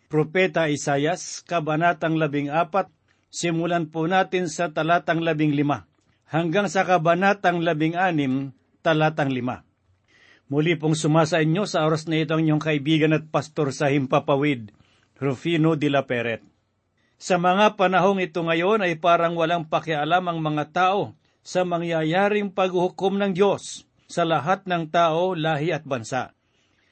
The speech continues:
Sa oras na ito, ang paksa na atin pong pag-aaralan at pagbubulay ay tungkol sa paghuhukom ng Diyos. Muli ko po kayong inaanyayahan at buksan po natin ang ating mga banal na kasulatan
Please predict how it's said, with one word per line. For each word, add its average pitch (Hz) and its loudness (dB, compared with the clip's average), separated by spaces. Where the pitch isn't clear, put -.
Sa - -6
oras 220 0
na 202 2
ito, 202 2
ang 180 -4
paksa 185 0
na 180 0
atin 165 -2
pong 175 -4
pag-aaralan 170 0
at 156 -8
pagbubulay 160 -2
ay 170 0
tungkol 180 0
sa 190 -6
paghuhukom 160 0
ng 139 -2
Diyos. 127 -6
Muli 175 0
ko 180 -6
po 170 -10
kayong 185 4
inaanyayahan 180 0
at 196 -2
buksan 175 -2
po 175 -2
natin 170 -2
ang 170 -4
ating 165 -4
mga 160 -4
banal 156 -2
na 156 -4
kasulatan 156 -4